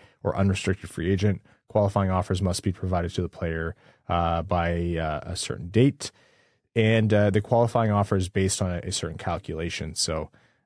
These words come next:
um, if they make anywhere from seven fifty to, uh, a dollar under a million,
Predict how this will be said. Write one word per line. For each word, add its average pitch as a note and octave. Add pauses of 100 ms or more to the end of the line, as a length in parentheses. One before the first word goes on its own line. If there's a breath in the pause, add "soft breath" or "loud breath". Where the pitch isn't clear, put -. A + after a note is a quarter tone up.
um, E2
if G#2
they A2
make A2
anywhere G#2
from G2+
seven G2
fifty G2
to, F#2
uh, F2
a F#2
dollar G2
under F#2+
a F2
million, A2+